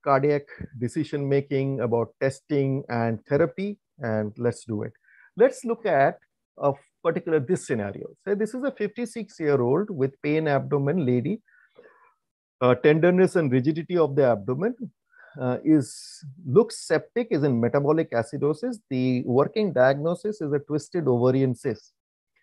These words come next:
She also complains of chest pain, which is there even at rest, with his, and she is breathless on day-to-day work, even before this abdominal problems started. She has history of ischemic heart disease, hypertensive, and she is diabetic.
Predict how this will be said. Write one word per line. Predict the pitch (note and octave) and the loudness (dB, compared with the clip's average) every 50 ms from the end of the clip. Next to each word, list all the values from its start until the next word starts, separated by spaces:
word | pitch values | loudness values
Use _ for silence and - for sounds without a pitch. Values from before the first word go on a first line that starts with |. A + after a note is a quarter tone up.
| _ _ _ _ _ _ - | _ _ _ _ _ _ -12
She | - - E3+ | -2 2 6
also | D#3+ D#3+ F3+ F3+ - A#3+ | 6 6 6 6 2 0
complains | - - E3+ E3 D3+ F3 F3 F3+ F#3 F#3 - | 2 2 2 2 0 0 0 0 0 2 2
of | E3+ C3+ - | 0 0 0
chest | - B2 A2+ A2 - - - | 0 -2 -2 -2 -2 -6 -4
pain, | E3 F#3 A3+ B3+ C#4 - _ _ _ | -2 0 0 0 -2 -8 _ _ _
which | A#2+ B2 C#3+ C#3 | -2 -2 0 0
is | - D#3 C#3 - - - | 0 -2 -2 -4 -12 -12
there | - B2+ G#2+ B2 C3 C#3 E3 E3 - - | -4 0 4 6 6 6 4 2 0 0
even | D3+ C3+ D3 D3+ | 0 2 2 2
at | C#3+ C3 - - | 0 -2 -2 -4
rest, | - G#2+ G#2+ A2 B2+ F#3+ G#3+ G#3+ - _ - | -6 -2 0 2 2 2 0 -2 -8 _ -4
with | B2 C3+ C#3 | -2 -2 0
his, | - D3 C#3 - - - | 0 -2 -4 -4 -6 -8
and | - A#2 A#2+ C3 C#3 | -6 -2 -2 -2 -2
she | - - D#3+ | -2 -2 0
is | D3+ B2+ A2 | 0 0 0
breathless | G2 - C3+ C#3 C#3 - F#3+ G#3 A#3+ A#3 A#3 - | 0 2 2 2 2 2 2 2 2 2 0 -2
on | - D3+ D3 C3 A2 | -2 -2 0 0 0
day-to-day | G2+ B2+ D3+ D3 - G#3+ F3+ D#3+ F3 E3+ | 0 0 0 0 -2 -4 0 0 2 2
work, | C#3 B2 B2+ D3+ G3+ A#3 - _ _ _ _ _ _ _ _ _ | 2 2 2 2 2 0 -2 _ _ _ _ _ _ _ _ _
even | - D3 F3+ F#3+ A3+ A#3+ A3+ E3+ | -4 -2 2 4 4 4 4 2
before | A#2+ D3 D#3 D3+ - F#3+ G3+ A3 G#3+ F3 D#3+ | 2 0 0 0 2 2 4 4 4 2 0
this | F#3 F3+ E3+ C#3+ - - - - - - | 0 0 0 -2 -6 -14 -20 -10 -2 0
abdominal | A2 C3 C3 B2+ D#3+ D#3+ D#3+ D#3+ D#3 D#3 D3 C#3+ C3+ B2+ B2 | 2 2 2 2 2 0 2 2 2 2 2 2 2 0 0
problems | A2 - C3+ C3 C3 A#2+ B2+ C3 B2+ A2+ - - _ _ _ | -2 -2 0 0 0 0 -2 -6 -6 -8 -12 -16 _ _ _
started. | _ _ _ - F#3 F3 - - - - _ _ _ _ _ _ _ _ _ _ _ _ _ _ _ _ _ | _ _ _ 2 2 2 2 0 -6 -18 _ _ _ _ _ _ _ _ _ _ _ _ _ _ _ _ _
She | - - F3 F3+ | -14 -6 -2 -2
has | F3+ D#3+ C3 | -2 0 0
history | E3+ F3 - - - F#3+ F#3+ | -2 -4 -4 -4 -2 -2 -2
of | F#3 - | -2 -2
ischemic | D#3+ C3+ - - E3+ F3 F#3 - | -4 -8 -8 -6 -6 -4 -4 0
heart | D#3 D#3+ D#3+ D#3 | 0 0 0 0
disease, | F#3 F#3 - B3 C4+ A#3+ | -2 -4 -4 -8 -10 -4
hypertensive, | - C3 B2 B2+ - - - - - F3 F3 F3+ - - C4+ B3 | 0 0 0 0 0 -4 -8 -8 -6 -6 -6 -8 -8 -8 -6 -4
and | G#3 F3+ - | -4 -4 -6
she | - F3 | -6 -8
is | D3+ B2+ | -8 -6
diabetic. | B2 B2 A2+ A2 - - - - - - - | -4 -4 -4 -4 -6 -8 -10 -14 -16 -18 -20